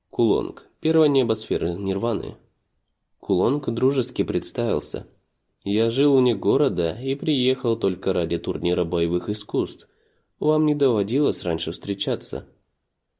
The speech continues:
"Так вы брат Ку?" Ву Янлан улыбнулась. "Это честь работать вместе с братом Хан Фэнем и братом Ку. Надеюсь, мы сможем получше узнать друг друга". "Вы слишком скромны".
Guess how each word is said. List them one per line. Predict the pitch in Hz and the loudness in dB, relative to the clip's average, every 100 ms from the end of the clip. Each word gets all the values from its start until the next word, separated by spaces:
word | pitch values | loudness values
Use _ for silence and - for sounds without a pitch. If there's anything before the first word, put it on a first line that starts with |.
| _ | _
"Так | - 104 107 | -6 -4 0
вы | 147 | 2
брат | 151 156 | 2 0
Ку?" | - 208 180 87 85 - _ _ _ _ - | 0 4 4 4 -2 -14 _ _ _ _ -14
Ву | 110 120 117 | -2 2 4
Янлан | 98 95 98 127 143 139 | 4 2 2 0 -2 -2
улыбнулась. | 165 156 165 131 73 - - _ _ _ _ _ _ _ _ | 0 2 2 2 0 -4 -12 _ _ _ _ _ _ _ _
"Это | - - | -6 -4
честь | 107 - 170 123 - | -2 0 0 0 -2
работать | 113 101 104 107 104 | -2 0 0 0 2
вместе | 95 95 | 0 0
с | 104 | -4
братом | 95 90 90 101 | -2 -2 -2 -2
Хан | - 110 | -2 -4
Фэнем | - 156 113 80 - _ - | 0 2 2 -2 -8 _ -4
и | 156 | -2
братом | 120 101 104 | 0 0 0
Ку. | 107 - 90 - _ _ | -2 0 0 -2 _ _
Надеюсь, | - 104 98 101 120 - - | -2 -2 0 0 0 -2 -4
мы | 123 | -4
сможем | 127 117 98 98 98 | -2 0 0 0 0
получше | 101 92 107 - 175 | 0 0 0 0 -2
узнать | 156 101 90 | 0 0 0
друг | 90 87 | -2 -2
друга". | 95 90 90 - _ _ _ _ _ _ _ _ | 0 0 -4 -8 _ _ _ _ _ _ _ _
"Вы | - 123 | -2 0
слишком | 113 107 98 | 0 -2 -2
скромны". | 95 - 90 73 55 | -2 -2 -2 -2 -6